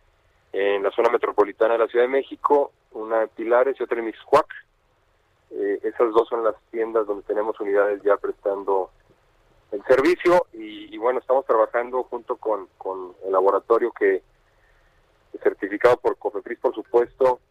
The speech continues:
con el que estamos apoyándonos para dar este servicio, para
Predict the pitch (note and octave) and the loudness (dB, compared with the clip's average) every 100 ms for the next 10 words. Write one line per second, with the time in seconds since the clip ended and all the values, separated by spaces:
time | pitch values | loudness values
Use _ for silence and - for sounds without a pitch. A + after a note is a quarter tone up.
0 | _ _ - F#2+ F#2+ - G2 A2 A2 A2 | _ _ -12 -10 -10 -12 -4 -2 -2 -4
1 | G#2 G2+ G#2+ A2+ - G#2 G2+ A2 - A#2+ | -2 0 2 0 0 2 2 2 -4 -6
2 | A2+ A#2+ - B2+ - _ _ _ _ _ | -4 -6 -2 -2 -2 _ _ _ _ _
3 | _ G#2 G#2+ G#2 G#2 G2+ G2 F#2 | _ 2 4 4 0 0 -4 -6